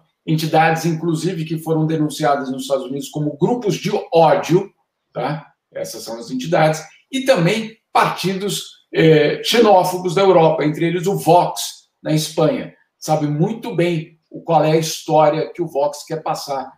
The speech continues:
na Espanha e quem são os, os heróis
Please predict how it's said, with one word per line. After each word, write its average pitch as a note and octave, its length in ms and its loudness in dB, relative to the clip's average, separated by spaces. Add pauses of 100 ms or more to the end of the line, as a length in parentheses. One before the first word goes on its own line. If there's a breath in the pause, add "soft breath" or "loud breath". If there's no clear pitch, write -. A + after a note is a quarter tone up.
(200)
na D3+ 120 -4
Espanha C#3+ 500 -4 (120)
e D#3 300 -6
quem F3+ 240 2
são E3+ 380 0
os, - 300 -6 (340 soft breath)
os C3+ 260 -4
heróis E3 640 4